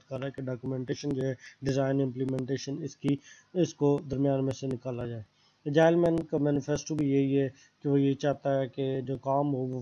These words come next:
फौरी, अ, हो सके, ताकि जितने जो दरमियान में गैप आते हैं डिजाइन के, इम्प्लीमेंटेशन के, वो सारे निकल जाने चाहिए।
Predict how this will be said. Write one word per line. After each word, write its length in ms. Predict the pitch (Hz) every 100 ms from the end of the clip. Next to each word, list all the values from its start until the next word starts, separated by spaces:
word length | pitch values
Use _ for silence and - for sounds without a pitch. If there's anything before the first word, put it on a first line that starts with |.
| -
फौरी, 220 | 131 131
अ, 800 | 139 - _ - 190 160 147 143
हो 120 | 123 135
सके, 340 | 143 135 139 123 _ _ _ _
ताकि 300 | 143 123 143 139 139 143 170 139
जितने 320 | 139 147 160
जो 140 | 147
दरमियान 360 | 139 131 135 135
में 160 | 135 131
गैप 280 | 131 135 -
आते 200 | 135 143
हैं 140 | 135
डिजाइन 380 | 120 120 131 131
के, 120 | 123
इम्प्लीमेंटेशन 760 | 131 120 131 131 123 135 - 127
के, 180 | 120 131
वो 80 | 127
सारे 320 | - 127 127 - _ -
निकल 280 | 139 135 127
जाने 240 | 123 120 117
चाहिए। 300 | 123 120